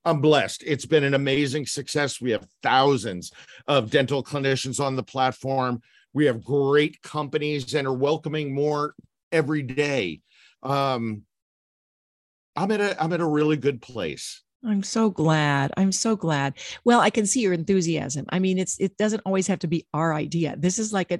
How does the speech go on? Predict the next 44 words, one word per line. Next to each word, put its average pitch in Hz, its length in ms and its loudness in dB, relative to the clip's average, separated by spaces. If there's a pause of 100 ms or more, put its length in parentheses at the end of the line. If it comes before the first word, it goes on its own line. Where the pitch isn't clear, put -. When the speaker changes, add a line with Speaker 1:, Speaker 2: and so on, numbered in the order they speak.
Speaker 2:
great 175 340 0
idea. 160 380 0
The 147 100 -4
back 180 320 -2
end 170 160 -2
is 151 160 -6
so 175 500 0
cool. 156 460 0 (540)
And 185 180 2
then 185 220 2
just 196 340 0
take 202 240 0
it 196 140 -4 (580)
and 170 180 -2
run 190 180 2
with 185 180 2
it. 156 160 -2
And 170 140 0
it, 170 220 -4
you 180 200 -2
are, 165 240 -2
you 180 160 -4
look 190 180 -6
like 175 140 -6
you're 160 80 -4
serving 196 380 2
it 180 80 2
up, 170 220 -2 (480)
uh, 156 200 2
as 160 200 2
a, 156 320 4
as 147 200 0
a 151 120 2
yummy 240 420 2
dessert 160 500 -2 (300)
for, 160 480 2
uh, 147 480 0
you 175 140 -2
know, 151 300 -4 (120)
for 170 260 4
all 190 240 8
of 175 120 2
us 165 160 2
to 156 260 -2